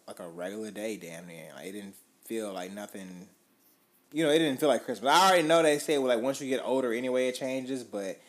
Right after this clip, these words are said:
it really didn't feel like, it felt like a normalized day. And usually Christmas always feel like at least kinda Christmassy to me because, again, I'm around family and we, you know, doing shit. But,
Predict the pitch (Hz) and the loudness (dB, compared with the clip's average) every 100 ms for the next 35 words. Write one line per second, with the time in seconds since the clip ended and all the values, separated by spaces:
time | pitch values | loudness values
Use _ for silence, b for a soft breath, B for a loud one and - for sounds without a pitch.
0 | B B 113 117 98 117 110 104 98 101 | B B -6 -6 -6 -4 -4 -4 -8 -8
1 | 113 101 107 - 117 101 95 87 - _ | -6 -6 -4 0 0 -2 -8 -12 -16 _
2 | - 107 117 117 110 110 101 98 95 98 | -20 -10 -4 -4 -4 -6 -6 -8 -10 -10
3 | 90 98 202 151 - 165 127 117 101 123 | -8 -2 -2 -2 -2 -4 -4 -4 2 4
4 | 123 117 107 - 123 110 104 - - b | 6 4 -2 -4 -4 -2 -2 -4 -14 b
5 | b b b _ 123 107 156 165 - 131 | b b b _ -2 2 2 0 -4 0
6 | 147 160 156 185 156 165 - 170 170 170 | 2 2 2 0 0 -4 -6 -4 -4 -4
7 | 170 170 170 120 - 143 127 123 139 113 | -4 -6 -10 -14 -4 -2 -2 -2 -2 -2
8 | 95 120 113 113 107 120 117 113 113 107 | -4 -4 -2 -2 -2 -4 -4 -4 -6 -8
9 | 98 107 107 98 95 120 101 98 113 110 | -8 -8 -10 -10 -10 -10 -8 -6 -8 -8
10 | 117 101 95 92 85 | -8 -8 -8 -10 -10